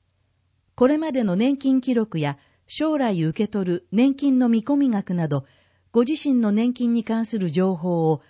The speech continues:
パソコンやスマートフォンからいつでもどこでも確認できるサービスです。キューアールコードが掲載されています。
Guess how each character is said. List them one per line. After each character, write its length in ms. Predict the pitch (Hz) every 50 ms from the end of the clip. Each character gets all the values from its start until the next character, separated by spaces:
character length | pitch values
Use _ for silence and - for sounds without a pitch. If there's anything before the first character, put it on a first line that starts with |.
| _ _ _ _ _ _ -
パ 100 | 233 233
ソ 160 | - 311 302
コ 160 | - 294 285
ン 80 | 269 262
や 140 | 262 247
ス 140 | 247 - 240
マ 160 | 247 269 277
ー 40 | 285
ト 120 | 277 294 262
フ 100 | - 214
ォ 40 | 202
ン 80 | 196
か 140 | 190 - 175
ら 180 | 160 156 139 - _ _ _ _ _ _ _
い 120 | 254 269
つ 120 | - 330 294
で 140 | 277 269 240
も 140 | 220 208
ど 120 | 202 262 294
こ 140 | 285 320 294
で 140 | 277 247
も 120 | 214 175 160
確 280 | - 208 208 214 269
認 240 | 269 262 269 262 254
で 160 | 233 240 220
き 120 | 220 254 233
る 120 | 202 185
サ 160 | - - 214
ー 60 | 196 175
ビ 100 | 160 147
ス 140 | - - 131
で 160 | 123 120 135
す。 260 | - - - - _ _ _ _ _ _ _ _ _ _ _ _ _ _ _ _ _
キ 140 | - 247 254
ュ 80 | 247
ー 120 | 247 247 233
ア 20 |
ー 40 | 220
ル 100 | 214 214
コ 180 | - 226 214
ー 40 | 208
ド 100 | 175 151
が 140 | 139 135 135
掲 240 | 135 - 170 170 165
載 220 | - 180 170 165
さ 120 | - 170 156
れ 100 | 160 151
て 140 | - 160
い 100 | 147 143
ま 160 | 139 135 131 135
す。 320 | - - - - _